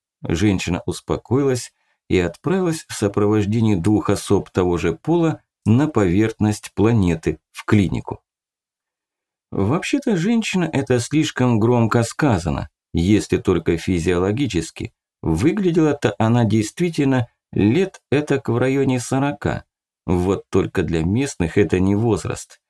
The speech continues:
Скорее всего, второй пролонг пираты и делать не стали. Может, не видели смысла, так как всегда можно приобрести другого раба с той же специализацией, да и не париться. А может, и по каким-то другим причинам.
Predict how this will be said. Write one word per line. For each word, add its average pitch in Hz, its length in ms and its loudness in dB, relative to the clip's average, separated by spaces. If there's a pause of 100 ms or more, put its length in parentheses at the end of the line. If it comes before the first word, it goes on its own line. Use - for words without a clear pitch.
(320)
Скорее - 640 -2
всего, 151 460 0
второй 135 560 -2
пролонг 117 640 0
пираты 107 520 2
и - 20 2
делать 107 480 2
не 113 160 4
стали. 107 540 -2 (340)
Может, 95 380 2
не 95 120 2
видели 85 300 0
смысла, 85 600 -2 (260)
так 95 200 0
как 85 220 -2
всегда 90 420 -2
можно 92 400 -2
приобрести 90 720 -2
другого 107 600 0
раба 107 340 0
с - 120 -12
той 98 180 2
же 82 120 0
специализацией, 104 1120 -2 (340)
да 226 160 0
и 151 140 2
не 151 160 2
париться. - 680 -2 (240)
А 156 100 2
может, 247 380 0
и 151 120 0
по 147 180 -2
каким-то 190 520 0
другим 135 520 0
причинам. 90 640 0